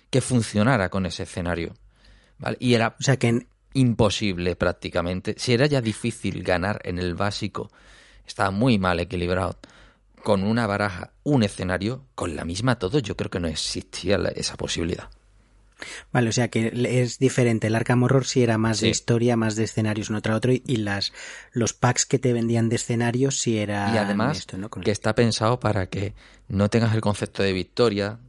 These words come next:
Speaker 1: de forma clara, sino que tiene unas consecuencias, y esas consecuencias te las llevas a la siguiente aventura. Entonces tú lo que haces es apuntar en un papelito algunos eventos,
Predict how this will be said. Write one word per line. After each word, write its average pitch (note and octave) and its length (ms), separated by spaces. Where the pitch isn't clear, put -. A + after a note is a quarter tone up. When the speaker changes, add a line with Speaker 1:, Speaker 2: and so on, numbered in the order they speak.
Speaker 1:
de - 400
forma F#2 320
clara, G#2 460
sino F#2 420
que - 120
tiene G#2 160
unas G#2+ 180
consecuencias, A#2 680
y F#2 60
esas G#2 160
consecuencias G#2 500
te A2 100
las F#2 140
llevas G#2 280
a A2+ 60
la G2 140
siguiente F#2+ 440
aventura. G2+ 280
Entonces G2 280
tú A2+ 140
lo G2+ 120
que - 80
haces G#2 220
es A2 60
apuntar F2+ 340
en G2+ 100
un G2 40
papelito A2+ 500
algunos F2+ 340
eventos, C3 400